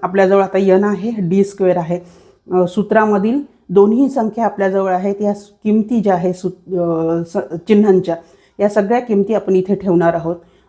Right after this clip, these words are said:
एक वजा सहा गुणिले डीचा वर्गाची किंमत आहे पन्नास, दहा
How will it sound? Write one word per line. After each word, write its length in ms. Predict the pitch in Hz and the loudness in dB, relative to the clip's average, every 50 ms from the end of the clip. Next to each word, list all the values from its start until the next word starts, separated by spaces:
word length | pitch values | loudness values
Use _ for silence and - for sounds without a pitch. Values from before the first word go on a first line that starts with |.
| _ _ - | _ _ 0
एक 260 | - 202 208 202 202 | 2 2 2 2 2
वजा 320 | 185 185 175 170 185 185 208 - - _ _ _ _ _ _ - - | 2 2 2 2 0 -2 -4 -6 -14 _ _ _ _ _ _ -14 -8
सहा 220 | - 214 196 240 226 | -6 -4 0 0 0
गुणिले 440 | 196 208 202 196 180 185 196 220 285 - - - | 0 2 4 4 4 4 2 -2 -4 -6 -8 -4
डीचा 340 | 185 190 196 180 - 190 185 | -2 -2 -2 -2 0 0 0
वर्गाची 760 | 180 185 180 170 185 185 185 185 180 - - - _ - 180 | 0 0 -2 0 0 2 2 2 0 -4 -10 -16 _ -12 -6
किंमत 280 | - 202 185 180 175 175 | -2 0 2 2 2 0
आहे 160 | 180 175 180 180 | -2 -4 -4 -4
पन्नास, 480 | 180 - 190 180 175 180 185 185 180 - _ _ _ _ _ _ _ - | -2 0 0 0 2 0 -2 -4 -6 -12 _ _ _ _ _ _ _ -4
दहा 280 | 180 202 202 208 196 185 | 2 2 4 4 4 2